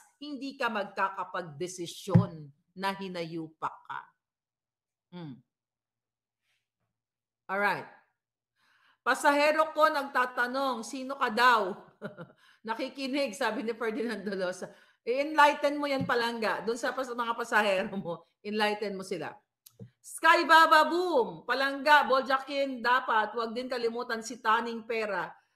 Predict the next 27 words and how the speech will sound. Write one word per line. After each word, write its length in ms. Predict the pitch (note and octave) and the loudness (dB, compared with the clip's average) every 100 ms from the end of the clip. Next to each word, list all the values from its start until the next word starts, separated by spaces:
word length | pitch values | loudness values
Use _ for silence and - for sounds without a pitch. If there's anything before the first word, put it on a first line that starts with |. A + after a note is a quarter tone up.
| _ | _
Sa 240 | - A#3 G3+ | -10 -6 -4
kasi 240 | A3 A3+ | -4 -2
bagay 400 | G3 G3+ G#3 G#3+ | 2 2 2 0
yan 80 | G#3 | -2
ang 80 | G3+ | -4
kawalang 400 | G3 F#3+ F#3 G3 | -4 -2 -4 -6
yan 120 | F#3 | -8
ng 80 | F3+ | -10
Black 320 | E3+ F#3 F#3 | -4 -4 -4
Ops, 400 | F#3 F#3 - - | -10 -12 -14 -14
sabi 240 | - E3+ F3 | -8 -6 -6
nga 160 | F3 | -8
ni 80 | E3+ | -6
Sas. 160 | G#3 B3+ | -8 -6
Yes, 400 | E4+ F#4+ F#4+ F#4 | -2 0 0 2
sinabi 240 | F4 F4 | 0 0
ko 160 | E4+ E4+ | -2 0
nga, 240 | F#4 - | 0 0
yan. 160 | D#4+ B3 - - | -2 -4 -6 -8
Sinabi 320 | - C#4+ F4 | -4 2 0
ko 80 | - | 0
na 160 | F4 F4+ | -6 -4
yung 40 | D#4+ | 2
kagabi, 320 | E4 F4 E4 | 2 2 2
paaral 400 | A#3 A3+ A#3 A#3 | 6 6 4 0
sa 160 | C4 | 0
London. 560 | C4+ D4+ D#4 G#3+ E3 | 6 6 6 0 -2